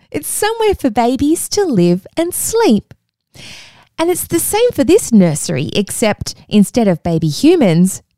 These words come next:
it's for baby hammerhead sharks. Researchers have been searching for possible hammerhead baby nursery sites for months. And they found this one near Isabella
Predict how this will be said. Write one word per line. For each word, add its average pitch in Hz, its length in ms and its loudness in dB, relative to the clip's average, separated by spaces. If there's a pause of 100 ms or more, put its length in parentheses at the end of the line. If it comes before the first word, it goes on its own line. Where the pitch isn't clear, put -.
it's 165 240 0
for 160 160 2
baby 156 520 2
hammerhead 160 680 -2
sharks. - 680 -8 (920)
Researchers 359 640 0
have 262 140 0
been 247 180 2
searching 240 560 0
for 185 140 0
possible 285 640 0
hammerhead 214 680 0
baby 208 400 2
nursery 185 520 2
sites - 520 -4
for 330 380 -2
months. 320 920 -4 (800)
And 320 140 -4
they 339 100 0
found 370 320 -4
this 440 240 -2
one 254 240 4
near 233 220 4 (180)
Isabella 214 560 2